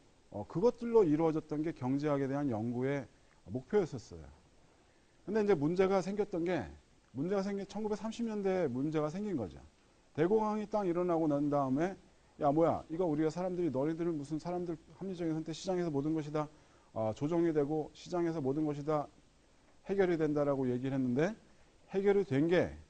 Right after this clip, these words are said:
우리가 실업에, 어, 빈곤에 이러한 문제가 악순환이 되고 있는 것이, 어, 지금 이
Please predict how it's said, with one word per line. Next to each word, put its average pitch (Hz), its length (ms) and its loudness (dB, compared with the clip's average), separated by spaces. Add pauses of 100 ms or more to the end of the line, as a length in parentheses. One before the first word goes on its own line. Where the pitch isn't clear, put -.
(400)
우리가 147 240 0
실업에, 147 560 0 (380)
어, 98 240 -6
빈곤에 156 520 0 (100)
이러한 180 300 2
문제가 160 520 2
악순환이 175 440 -2
되고 156 200 2
있는 147 160 2
것이, 180 360 -2 (560)
어, 107 260 -4
지금 170 320 -2
이 147 340 4